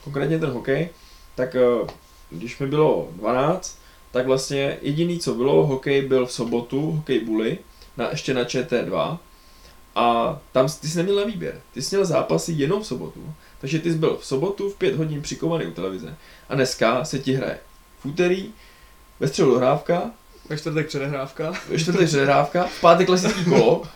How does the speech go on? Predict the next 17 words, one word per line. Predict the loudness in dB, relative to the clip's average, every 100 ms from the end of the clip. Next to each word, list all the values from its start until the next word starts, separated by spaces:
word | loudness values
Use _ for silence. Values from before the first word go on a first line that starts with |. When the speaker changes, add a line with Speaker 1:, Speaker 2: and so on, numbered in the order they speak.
| -8 2
Speaker 1:
a |
v | 4
neděli | 6 4 4
klasický | 0 -2 -8
kolo. | -8 -4
Speaker 2:
No. | -2 -2 -2
Speaker 1:
Takže | 0 2
ty | 2
můžeš | 2 4 2 2
sledovat | 2 4 4
vlastně | 6 4 2 -2
čtyři | -2 -4 2 4
hokeje | 4 2 0 -2
třeba | 0 2 2
v | 2
týdnu, | 0 0 0 -6
protože | -6 -4 -2 -2